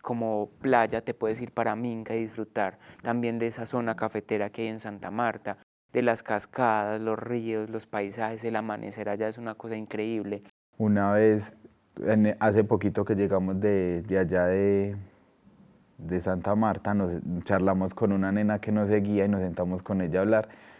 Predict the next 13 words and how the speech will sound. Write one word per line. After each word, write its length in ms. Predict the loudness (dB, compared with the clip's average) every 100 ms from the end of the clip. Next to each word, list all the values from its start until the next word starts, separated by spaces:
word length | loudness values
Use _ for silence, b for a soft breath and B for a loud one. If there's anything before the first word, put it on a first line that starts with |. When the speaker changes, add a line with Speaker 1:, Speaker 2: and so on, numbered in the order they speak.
| B
Speaker 2:
y 80 | 0
ella 160 | 4 4
decía 260 | 4 4
lo 140 | 4 4
mismo, 380 | 4 4 2 -2
como 260 | -4 -4
que 120 | 0 2
ella 140 | 4
le 120 | 4
gusta 300 | 4 2 0
mucho 280 | 0 2 4
Santa 280 | 4 4 2
Marta 480 | 2 0 -2 -6